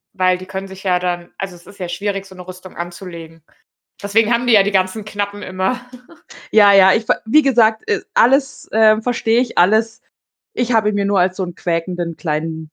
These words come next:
Speaker 2: Drecksbengel vorgestellt, der jetzt da in sein, ja. <laughs> Ich muss es mir ja auch irgendwie schön, ähm, denken, diesen Typen. Aber es geht nicht. <laughs> Geht halt nicht. Nee.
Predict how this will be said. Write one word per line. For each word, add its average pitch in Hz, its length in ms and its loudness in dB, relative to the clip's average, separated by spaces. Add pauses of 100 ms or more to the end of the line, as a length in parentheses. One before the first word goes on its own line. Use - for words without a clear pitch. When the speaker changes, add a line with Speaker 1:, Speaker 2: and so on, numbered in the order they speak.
(100)
Speaker 2:
Drecksbengel 151 600 -2
vorgestellt, 143 800 -4 (200)
der 175 100 0
jetzt 160 200 -4
da 156 100 0
in 147 120 -4
sein, 151 240 -6
ja. - 180 -2 (160)
<laughs> 302 760 2 (540)
Ich 262 200 4
muss 277 160 6
es 254 100 2
mir 262 120 8
ja 220 120 6
auch 202 120 4
irgendwie 165 280 0
schön, 165 500 2
ähm, 160 340 2
denken, 151 480 0 (560)
diesen 185 240 -2
Typen. 185 420 -6 (600)
Aber 214 160 0
es 202 120 -10
geht 185 280 -2
nicht. 180 340 -6
<laughs> 403 80 4 (1500)
Geht 175 200 6
halt 175 180 2
nicht. 160 140 -8
Nee. 165 200 4